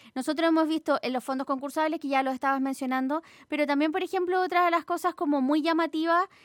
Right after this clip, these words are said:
es, eh, la maratón,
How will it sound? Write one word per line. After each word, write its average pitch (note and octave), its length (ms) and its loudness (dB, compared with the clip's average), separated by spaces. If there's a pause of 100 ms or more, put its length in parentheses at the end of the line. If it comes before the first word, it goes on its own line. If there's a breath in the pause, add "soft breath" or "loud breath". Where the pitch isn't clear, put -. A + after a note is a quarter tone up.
(180 soft breath)
es, D#4 440 -4
eh, B3+ 560 0
la A3+ 340 4
maratón, A#3 680 0